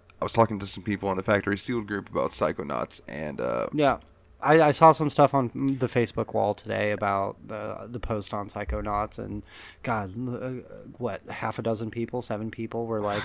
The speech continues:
Speaker 1: <laughs>
Speaker 2: "Love this game."
Speaker 1: Yeah.
Speaker 2: It's like, "Why did you tell me it's on the PlayStation four? I hate you, Dalton. Now I bought it." Like,
Speaker 1: <laughs> Oh, yeah, that guy,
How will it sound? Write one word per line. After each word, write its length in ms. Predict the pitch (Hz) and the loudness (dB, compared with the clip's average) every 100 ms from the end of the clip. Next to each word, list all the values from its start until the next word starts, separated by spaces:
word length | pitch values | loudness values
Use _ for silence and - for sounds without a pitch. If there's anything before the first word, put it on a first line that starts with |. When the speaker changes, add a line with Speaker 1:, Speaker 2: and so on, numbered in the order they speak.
| - | -6
Speaker 1:
<laughs> 120 | 143 | -2
Speaker 2:
"Love 260 | 170 180 175 | 2 2 6
this 240 | 143 - | 6 6
game." 360 | 127 104 95 95 | 2 2 0 2
Speaker 1:
Yeah. 120 | 92 | 4
Speaker 2:
It's 80 | 131 | 6
like, 260 | 117 113 - - - - - | 4 0 -8 -14 -14 -16 8
"Why 240 | 135 180 | 12 12
did 160 | 190 175 | 12 8
you 80 | 180 | 10
tell 180 | 180 | 10
me 100 | 175 | 10
it's 120 | 165 165 | 8 6
on 80 | |
the 40 | 156 | 6
PlayStation 480 | 160 147 151 131 127 | 6 6 2 0 0
four? 360 | 151 127 101 | 4 6 4
I 100 | 110 | 2
hate 240 | 107 147 117 | 2 2 2
you, 140 | 113 | -2
Dalton. 460 | 98 95 104 113 113 | -2 -2 -4 -6 -6
Now 280 | 110 113 139 | -2 4 6
I 100 | 131 | 6
bought 260 | 127 131 104 | 6 4 2
it." 200 | 90 - 110 | -4 -10 -6
Like, 320 | 104 104 104 - - - - | -4 -4 -4 -6 -10 -8 -6
Speaker 1:
<laughs> 580 | - - 143 - - 127 | -2 2 2 0 2 6
Oh, 80 | 131 | 6
yeah, 200 | 101 110 | 8 8
that 300 | 101 113 - | 8 6 6
guy, 200 | - 113 | 8 8